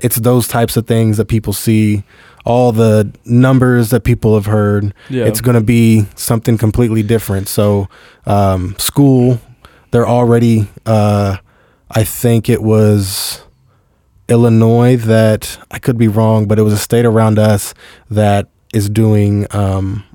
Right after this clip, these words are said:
Speaker 1: all e-learning next year, um, for, for elementary. Um, and then our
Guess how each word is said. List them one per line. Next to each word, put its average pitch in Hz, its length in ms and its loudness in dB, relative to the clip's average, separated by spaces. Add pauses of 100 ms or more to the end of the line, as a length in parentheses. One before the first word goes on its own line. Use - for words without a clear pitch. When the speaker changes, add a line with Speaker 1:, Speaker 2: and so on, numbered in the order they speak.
Speaker 1:
all 110 340 0
e-learning 104 520 0
next 98 320 -6
year, 98 320 -4 (460)
um, 101 340 -2
for, 104 340 0
for 101 200 -2
elementary. 101 720 0 (520)
Um, 98 560 0 (600)
and 110 220 2
then 104 540 2 (1700)
our 120 320 0